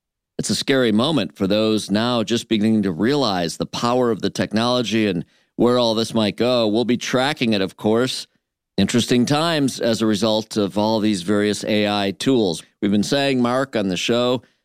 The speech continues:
Julie, I know you're aware too, this is the, probably the single biggest technological game change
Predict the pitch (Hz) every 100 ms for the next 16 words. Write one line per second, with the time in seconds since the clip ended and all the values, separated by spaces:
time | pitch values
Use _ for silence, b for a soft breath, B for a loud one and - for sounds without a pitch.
0 | - 110 117 110 101 107 107 110 104 104
1 | 98 - 117 107 95 - b _ 131 156
2 | 165 139 135 127 120 110 - 226 170 123
3 | 123 107 104 139 123 120 120 113 - 113
4 | 120 110 113 101 104 92 82 110 131 135
5 | 117 - 80 73 64 -